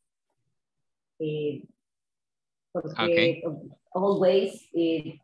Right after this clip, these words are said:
Speaker 1: be working fine, computer.
Speaker 2: In the front, ¿cómo? La, eso no lo entendí lo último.
Speaker 1: Em, eh, ¿cómo le puedo decir? They, they co-, the computers,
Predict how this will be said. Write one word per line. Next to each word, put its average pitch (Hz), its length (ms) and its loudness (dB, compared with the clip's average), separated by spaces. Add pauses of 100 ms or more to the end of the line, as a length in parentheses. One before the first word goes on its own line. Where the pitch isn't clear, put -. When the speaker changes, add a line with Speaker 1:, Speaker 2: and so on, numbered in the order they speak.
Speaker 1:
be 170 380 -6
working 180 760 0 (140)
fine, 156 480 0 (580)
computer. 175 500 -2 (1500)
Speaker 2:
In 120 200 0
the 101 140 -4 (280)
front, 143 340 0
¿cómo? 120 320 -4
La, 101 420 -4
eso 131 160 -2
no 127 80 2
lo 127 60 4
entendí 135 200 2
lo 127 80 2
último. 104 340 -6 (1000)
Speaker 1:
Em, 175 580 2 (180)
eh, 180 220 -2
¿cómo 190 240 0
le 180 140 0
puedo 170 240 2
decir? 180 480 -4
They, 170 760 4 (180)
they 180 200 -2
co-, - 280 -2
the 165 300 0 (540)
computers, 196 880 0